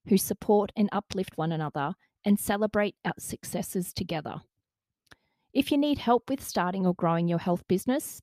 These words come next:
be sure to check out my website, authentic healthpreneurs dot com. Here you will find more information on the one-on-one coaching services and online training programs that I offer.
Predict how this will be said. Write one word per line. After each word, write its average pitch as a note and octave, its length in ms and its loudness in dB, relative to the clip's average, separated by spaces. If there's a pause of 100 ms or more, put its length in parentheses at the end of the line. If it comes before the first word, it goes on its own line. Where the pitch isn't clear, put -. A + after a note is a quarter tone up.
be B3 80 2
sure A#3+ 240 2
to A#3+ 80 2
check A3+ 300 -2
out G#3 180 -2
my F#3+ 220 0
website, F#3+ 680 -4 (140)
authentic A3 440 2
healthpreneurs G#3+ 920 2 (220)
dot - 340 0
com. D#3+ 380 0 (600)
Here C#4 220 2
you C#4 140 2
will A3+ 100 6
find G3 300 2
more A#3+ 160 6
information G#3 600 2
on F#3 140 2
the F3+ 80 2
one-on-one G3+ 500 2
coaching A3 420 0
services A#3+ 680 -4 (100)
and G3 220 2
online A3 400 6
training G3 340 0
programs F3 640 -2
that E3+ 140 -2
I E3 160 -2
offer. D3 380 -4